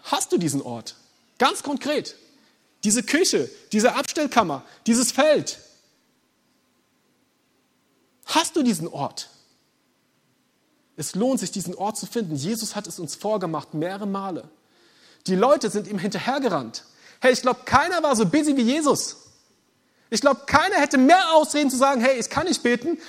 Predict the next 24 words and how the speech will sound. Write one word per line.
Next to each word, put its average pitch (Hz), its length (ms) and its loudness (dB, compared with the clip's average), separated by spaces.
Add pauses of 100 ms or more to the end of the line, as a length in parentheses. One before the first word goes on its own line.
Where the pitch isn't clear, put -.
Schau 294 160 4
mal, 320 100 4
die 233 80 2
Leute 285 240 4
laufen 285 220 0
mir 226 60 2
hinterher. 208 300 -2
Er 220 100 2
musste 240 380 2
wirklich 285 280 0
vor 262 140 0
den 233 100 0
Leuten 262 340 0
fliehen. 349 540 4 (3250)
Aber 143 180 -4
dennoch 185 320 -6
hat 156 140 -10
er 151 60 -10
diesen 139 240 -6
Ort 160 220 -14
gefunden, 147 380 -8
weil 123 140 -8
er 123 120 -8
wusste, 160 420 -8